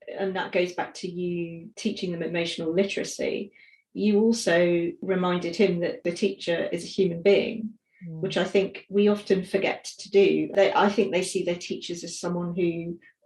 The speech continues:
Speaker 1: you know, sailed through school, found school easy, did really well, has had loads of privileges. And I don't think they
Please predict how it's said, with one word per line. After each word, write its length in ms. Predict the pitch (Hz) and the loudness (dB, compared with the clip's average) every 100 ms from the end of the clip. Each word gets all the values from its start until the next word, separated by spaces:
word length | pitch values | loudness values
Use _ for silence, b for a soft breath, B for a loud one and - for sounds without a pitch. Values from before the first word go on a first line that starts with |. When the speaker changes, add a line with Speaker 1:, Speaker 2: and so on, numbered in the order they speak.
| - - _ _ | -20 -20 _ _
Speaker 1:
you 120 | - 175 | 2 4
know, 200 | 170 170 | 4 0
sailed 560 | - - 247 226 196 | -4 0 4 6 6
through 240 | - 185 180 | 4 2 2
school, 680 | - - 175 175 170 170 175 b b b _ _ | -2 0 4 4 2 -2 -10 b b b _ _
found 240 | 175 175 | 0 0
school 280 | - 202 190 | 2 4 4
easy, 500 | 180 180 180 175 170 | 4 0 0 -2 0
did 220 | 202 196 | 2 4
really 180 | 180 175 | 4 2
well, 240 | 175 170 | 2 2
has 160 | 170 160 | 0 -2
had 220 | 196 - | -4 0
loads 180 | 175 170 | 0 0
of 80 | - | -4
privileges. 960 | 180 170 175 170 175 170 165 - - b b b b - | -6 -2 -2 2 4 4 2 -4 -14 b b b b -8
And 120 | 123 | 2
I 100 | 190 | 2
don't 300 | 185 185 175 | 4 2 2
think 240 | - 170 120 | -4 -8 -4
they 300 | 170 151 | -6 -6